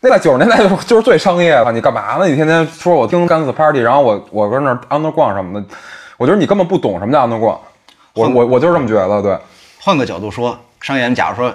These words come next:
Speaker 2: 你二十，你也二十价格，但是他们那乐队五个人，哎呦，得准备乐器，得准备P A，得各种调，还得用各种，各种，各种设备。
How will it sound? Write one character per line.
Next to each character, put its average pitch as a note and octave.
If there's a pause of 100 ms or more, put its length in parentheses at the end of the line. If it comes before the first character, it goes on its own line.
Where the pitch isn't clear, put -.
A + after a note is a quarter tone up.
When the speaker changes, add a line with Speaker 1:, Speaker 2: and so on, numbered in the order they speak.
Speaker 2:
你 G#2
二 A#2+
十， A2
你 A2+
也 C#3
二 F#2+
十 F#2+
价 F#2+
格， D2+ (440)
但 C#3
是 A2+
他 D3+
们 B2
那 A#2+
乐 A#2+
队 B2 (220)
五 F#2
个 A2+
人， F#2+
哎 A2+
呦， B2 (280)
得 A2+
准 G#2+
备 G#2
乐 A#2
器， G2
得 A2
准 G#2+
备 G2
P A2+
A， A#2+
得 G2+
各 C#3
种 G#2
调， A2
还 A2+
得 G#2 (220)
用 C3+
各 C3+
种， A2
各 B2+
种， A#2
各 A#2+
种 G#2+
设 C#3+
备。 G2+